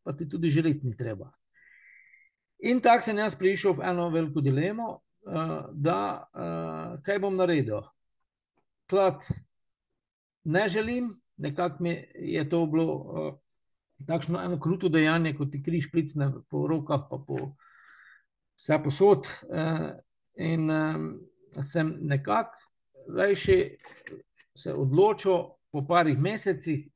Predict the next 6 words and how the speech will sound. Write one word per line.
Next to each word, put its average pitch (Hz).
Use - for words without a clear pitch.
da 156
pa -
ne 123
bom 208
jedel 190
mesa. 165